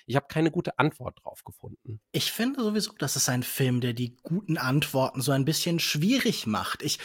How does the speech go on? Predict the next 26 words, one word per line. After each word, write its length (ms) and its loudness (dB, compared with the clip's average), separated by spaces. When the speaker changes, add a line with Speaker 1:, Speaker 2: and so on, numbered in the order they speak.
Speaker 2:
würde 520 4
auch 320 2
in 200 4
Frage 640 -2
stellen, 400 0
warum 220 0
wir 120 -2
überhaupt 260 -6
erwarten, 580 2
dass 160 0
dieser 220 0
Film 240 2
im 100 2
besonderen 440 2
Maße 400 4
subversiv 1120 4
ist. 400 -8
Also 320 0
warum 500 0
ist 280 0
plötzlich 440 0
diese 320 2
Erwartungshaltung 1160 0
an 340 2
einen 300 2
Barbie-Film 840 2